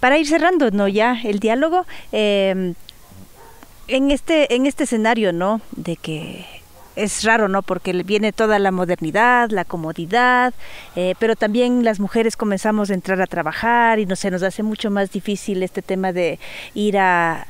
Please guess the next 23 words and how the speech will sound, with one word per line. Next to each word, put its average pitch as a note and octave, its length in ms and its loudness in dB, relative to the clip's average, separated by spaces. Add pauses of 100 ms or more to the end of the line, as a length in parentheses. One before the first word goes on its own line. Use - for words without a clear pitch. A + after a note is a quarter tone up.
(220)
de A#3 100 2
cuidar D4+ 440 2
a C#4+ 60 2
nuestro A#3 420 0
hijo, A#3+ 300 0
de G#3+ 100 0
poderle A3 360 -2
tener G#3 280 -2
cerca A#3 380 -2
a - 20 0
los G3 220 -2
dos G3+ 180 -2
años, G#3+ 300 -2
sino F#3+ 200 -6
que F3+ 140 -8
ya F#3+ 140 -4
nos F#3+ 160 -6
toca F#3+ 260 -6
despegarnos G#3+ 880 -2
y F3 160 -2
nos F3+ 160 -4
damos G#3 380 0
las, F3+ 400 0